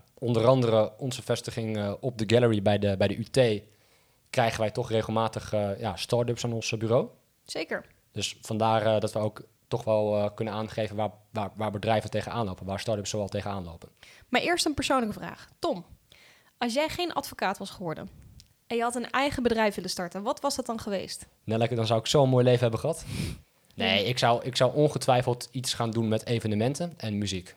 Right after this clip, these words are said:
Speaker 1: Ik, eh, ik heb echt een voorliefde voor muziek. Het zou mij superleuk lijken om dan een, eh, ja, een evenementenbureau te starten en, eh, misschien festivals te organiseren. Zoiets. Maar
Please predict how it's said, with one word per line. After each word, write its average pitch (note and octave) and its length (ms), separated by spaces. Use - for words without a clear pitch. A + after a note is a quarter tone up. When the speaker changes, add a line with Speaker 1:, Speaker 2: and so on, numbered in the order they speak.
Speaker 1:
Ik, - 240
eh, G2 360
ik F#2+ 80
heb A2 120
echt - 140
een G2+ 80
voorliefde A#2 400
voor G#2+ 120
muziek. G#2 340
Het - 140
zou A#2 180
mij A2+ 80
superleuk B2 440
lijken A2+ 280
om A2 100
dan G#2+ 160
een, G#2 200
eh, G2+ 400
ja, A2 120
een F2 60
evenementenbureau G#2 840
te - 80
starten G#2+ 520
en, F#2+ 240
eh, F2 100
misschien F2+ 260
festivals A2+ 520
te A#2 60
organiseren. G#2 640
Zoiets. G2+ 360
Maar A#2+ 420